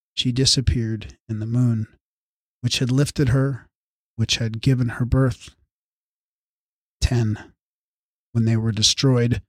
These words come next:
Mother Earth remained bare. She asked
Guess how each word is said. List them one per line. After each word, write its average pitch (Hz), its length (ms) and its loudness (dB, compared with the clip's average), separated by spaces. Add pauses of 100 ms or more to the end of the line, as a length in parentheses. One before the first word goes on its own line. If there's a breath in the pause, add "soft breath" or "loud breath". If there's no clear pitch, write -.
(600)
Mother 117 320 2
Earth 123 440 0
remained 107 500 -2
bare. 113 480 0 (400)
She 113 200 -4
asked 110 640 0